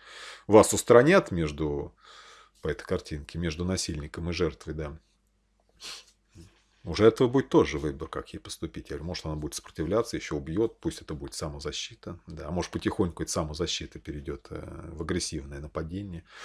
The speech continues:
порабощение, да, или убийство. Уже, уже насильное, уже такое же. Во гневе тоже.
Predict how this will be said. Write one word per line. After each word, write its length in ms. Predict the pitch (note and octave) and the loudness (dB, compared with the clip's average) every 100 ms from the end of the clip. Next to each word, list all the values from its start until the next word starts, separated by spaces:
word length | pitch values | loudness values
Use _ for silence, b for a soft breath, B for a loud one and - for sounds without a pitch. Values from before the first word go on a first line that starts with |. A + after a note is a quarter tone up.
| B B B B | B B B B
порабощение, 920 | G#2+ F#2+ D#2+ - - F#2 G2+ F2+ F2+ - - | 2 2 2 0 -2 -2 -4 -6 -10 -14 -16
да, 260 | C#2+ C#2+ | -14 -12
или 140 | D#2+ E2 | -8 -8
убийство. 640 | D2 D2 D#2+ - - D2 - - | -8 -10 -12 -12 -12 -14 -16 -8
Уже, 220 | E2+ G#2+ | -2 0
уже 280 | - G2 G2+ | 2 4 4
насильное, 680 | F#2 E2+ - D#2+ D#2+ D#2+ - | 4 0 -2 -4 -2 -4 -6
уже 160 | - D#3+ | -4 -2
такое 360 | D3+ - D3 | -2 -4 -6
же. 180 | - D2+ D2+ D2+ | -6 -8 -12 -16
Во 240 | D#2 D#2 | -6 -2
гневе 420 | D#2 F2+ G#2 G#2 F2 | -2 0 0 0 -2
тоже. 440 | D#2 C#2+ D2 C#2+ | -4 -4 -6 -12